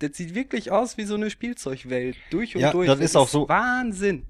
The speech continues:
Speaker 2: Das ist auch ein faszinierender Punkt an dem Editor, den ich bis heute auch finde. Es gibt zum Beispiel auch, was weiß ich, äh, ein Metallobjekt halt,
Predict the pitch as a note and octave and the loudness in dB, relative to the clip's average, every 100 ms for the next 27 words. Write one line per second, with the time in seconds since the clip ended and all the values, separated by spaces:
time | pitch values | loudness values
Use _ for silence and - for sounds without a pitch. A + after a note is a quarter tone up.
0 | - C3+ D#3 C#3 D3 C3 C3 B2+ - C3 | 4 6 6 2 2 0 4 2 2 -2
1 | B2 B2+ A#2 - C3+ B2+ A2 G#2+ F2+ A2+ | 0 2 2 2 -4 -2 -2 -2 -4 -4
2 | B2 - G#2 G2 G2+ - G#2+ - B2 - | -4 0 0 2 -2 -2 0 4 4 2
3 | G2 - G2+ G#2+ A2 - B2+ - A2 A#2+ | -4 -6 -4 2 2 0 -6 -4 0 0
4 | - A#2 G#2 A2 A2+ G#2+ G#2+ - A#2 - | 0 0 2 2 0 -4 -4 -2 -6 -6
5 | - - - - G#2 G#2+ G#2 G#2 G2+ - | -16 -20 -20 -8 0 2 4 4 2 -4
6 | _ G#2 A2+ A2 A2+ - C3+ C#3 - C3+ | _ -8 0 0 6 6 6 2 2 0
7 | - - B2+ B2+ B2+ | 0 -4 2 4 2